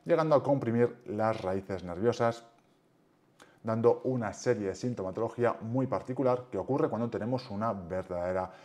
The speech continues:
ciática. Al encontrarse ese nervio comprimido, lo que le ocurre es que no puede ni enviar señales ni recibir señales correctamente, como ya os he hablado anteriormente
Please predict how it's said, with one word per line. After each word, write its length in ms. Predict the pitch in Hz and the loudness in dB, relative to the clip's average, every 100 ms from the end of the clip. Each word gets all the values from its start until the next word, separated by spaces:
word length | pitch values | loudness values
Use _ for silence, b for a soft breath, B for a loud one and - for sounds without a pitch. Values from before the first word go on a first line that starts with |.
| B _ | B _
ciática. 500 | 107 95 80 82 62 - _ _ _ _ _ _ _ _ _ B B B B | -6 -4 -6 -10 -14 -16 _ _ _ _ _ _ _ _ _ B B B B
Al 280 | - 127 131 | 4 4 4
encontrarse 460 | 143 151 170 202 160 | 0 2 4 4 4
ese 140 | 165 | 0
nervio 440 | 175 156 127 101 - - _ | 2 4 6 4 4 -8 _
comprimido, 760 | 160 160 - 156 160 110 90 87 | 2 4 4 2 4 2 2 0
lo 160 | 98 | -2
que 80 | 113 | 4
le 60 | 123 | 4
ocurre 260 | 165 147 | 6 4
es 80 | 120 | 4
que 120 | 131 | 2
no 200 | 120 110 | 2 2
puede 320 | 131 127 104 | 4 4 4
ni 240 | 98 127 131 | 2 2 2
enviar 420 | 123 123 139 127 | 4 8 8 6
señales 480 | - 120 131 135 123 | 2 0 2 2 2
ni 160 | 120 | 0
recibir 580 | 120 139 131 123 143 160 | 2 0 0 2 4 4
señales 400 | 127 113 123 135 | 2 4 4 4
correctamente, 680 | - 98 98 123 104 92 92 | -2 -4 0 2 2 0 -2
como 180 | 95 95 | -2 2
ya 140 | 110 | 2
os 120 | 104 | 2
he 40 | 95 | 0
hablado 340 | 104 110 113 B B B - | 0 0 0 B B B -6
anteriormente 840 | 117 113 95 107 101 110 120 120 | -4 -2 -2 -2 -2 0 2 2